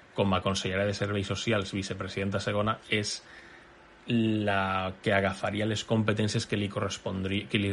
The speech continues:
corresponien a Mònica Oltra. Per tant, serà interessant veure com, eh, gestionarà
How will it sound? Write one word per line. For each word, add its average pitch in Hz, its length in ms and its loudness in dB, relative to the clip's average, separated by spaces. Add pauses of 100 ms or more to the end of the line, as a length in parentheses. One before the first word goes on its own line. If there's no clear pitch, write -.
(140)
corresponien 98 560 -2
a 98 80 0
Mònica 92 340 -2
Oltra. 95 240 -6 (420)
Per 95 140 0
tant, 113 240 4 (240)
serà 104 580 2 (300)
interessant 107 640 2
veure 107 360 2 (1120)
com, 113 320 6 (240)
eh, 98 560 4
gestionarà 98 680 0